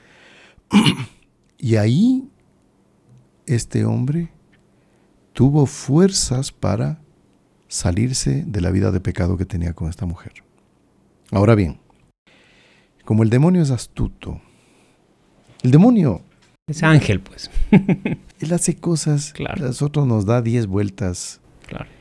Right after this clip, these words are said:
Speaker 1: en materia de astucia, de inteligencia. Entonces, algunos me contaron que así como antes le daban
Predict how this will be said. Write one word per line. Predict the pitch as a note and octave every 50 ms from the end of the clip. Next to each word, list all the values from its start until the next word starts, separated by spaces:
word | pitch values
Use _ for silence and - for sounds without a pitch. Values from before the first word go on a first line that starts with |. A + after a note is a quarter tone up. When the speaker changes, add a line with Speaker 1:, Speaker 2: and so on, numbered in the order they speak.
| _ - - _ _ -
Speaker 1:
en | -
materia | F#2+ F#2+ - A2 G2+ G#2+ G2
de | F#2
astucia, | F2 E2 - - - A2 F#2+ F#2+ - F#2+
de | E2+ E2
inteligencia. | E2 - - - C#3 - - - - - - - - _ _ _ _ _ _
Entonces, | _ - B2 B2+ E3+
algunos | G#3+ F3 G3 G3+ F#3+ E3+
me | C#3+ A2
contaron | F2 F2+ D#2+ D2+ - C#2+ D#2 D#2 - - _ _ _ _ _ _ _ _ _ _ _ _ _ _ _
que | - - A2+ A#2 B2+ C3 - _ _ _ _ _ _ _ _ _ _ _ _ _
así | - A#2+ - - F3
como | - - E3+ D#3 D#3+ D3+ D3 D3+ - - _ _ _ _ _ -
antes | - B2 C3+ B2+ C3+ C3 A2+
le | G#2+ G2+
daban | F#2 G#2 G#2 G2 G2 G2 F#2+ F#2 F#2 G2 -